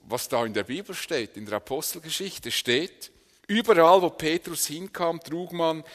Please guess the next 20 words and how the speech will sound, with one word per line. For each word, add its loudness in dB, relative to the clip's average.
die -8
Kranken 2
auf 6
die -6
Straße 6
und -2
legte 2
sie 0
dort 4
auf 4
Betten 2
und -6
Matten, 4
in -2
der 10
Hoffnung, 4
dass 6
wenigstens 4
sein 4
Schatten 2